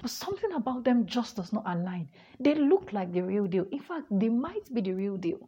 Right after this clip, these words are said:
But something about what they said has a disapproval on your inside. You might want to go back and revisit that feeling. That's you telling you, "I don't agree." And if you don't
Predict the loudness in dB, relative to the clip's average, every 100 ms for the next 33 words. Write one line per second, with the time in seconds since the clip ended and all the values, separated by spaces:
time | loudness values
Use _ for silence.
0 | -6 -4 -4 -4 -6 -4 -4 -2 -4 -4
1 | -6 -4 -2 -2 -2 -2 -2 -6 -8 -6
2 | -6 -10 -16 -18 _ -6 -2 0 -2 -4
3 | -4 0 0 0 -4 -6 -8 -8 -8 -8
4 | -8 -8 -10 -20 -20 _ _ 2 4 2
5 | 0 -2 -2 0 0 0 -2 -4 -6 -6
6 | -8 -8 -6 -6 -6 -8 -8 -12 _ -20
7 | _ _ _ _ _ _ _ -8 0 0
8 | 0 0 4 6 6 4 -4 0 2 4
9 | 2 2 0 -2 -6 -8 -4 -2 -2 -2
10 | -6 -8 -6 -4 -2 -4 -10 _ _ -2
11 | -2 0 4 6 4 -6 _ _ _ _
12 | _ 0 2 6 8 8